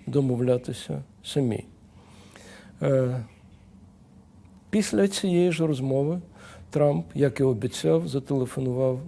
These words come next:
Зеленському. Більше того, до цієї розмови підключилися деякі європейські лідери. Е, Макрон, Мелоні, Стуб, Мерц,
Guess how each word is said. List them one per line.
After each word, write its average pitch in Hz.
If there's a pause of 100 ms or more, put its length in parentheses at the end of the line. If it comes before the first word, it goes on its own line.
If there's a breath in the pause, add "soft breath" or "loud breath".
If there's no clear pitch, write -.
Зеленському. 117 (500 loud breath)
Більше 175
того, 135
до 127
цієї 160
розмови 160
підключилися 147 (480 loud breath)
деякі 147
європейські 147
лідери. - (640 loud breath)
Е, 135 (160)
Макрон, 156
Мелоні, 147
Стуб, 156 (840 loud breath)
Мерц, 151